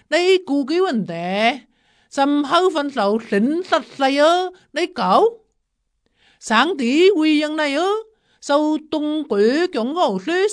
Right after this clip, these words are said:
xẻ nê đầy siêu rỉ ơ. Lên phân sầu. Hư phân sầu đấy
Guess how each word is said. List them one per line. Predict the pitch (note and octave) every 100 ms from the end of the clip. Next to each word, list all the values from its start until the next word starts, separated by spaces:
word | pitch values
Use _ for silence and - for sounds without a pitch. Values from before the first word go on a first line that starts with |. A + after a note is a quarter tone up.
| -
xẻ | D#4 G3+
nê | F#3+ A#3+ C#4
đầy | A3+ G#3 G#3+
siêu | B3+ C4+ C4
rỉ | C4+ G#3 E3
ơ. | G3 D#4+ F#4 G4 _ _ _ _ _ -
Lên | F4 F#4+ G4
phân | C#4+ C#4+
sầu. | B3 F3+ G3+ A3 _ _ _ _ _ _
Hư | - F4+ G4 F#4
phân | D#4+ D4 C4
sầu | F#3+ G3+ A3+
đấy | D4+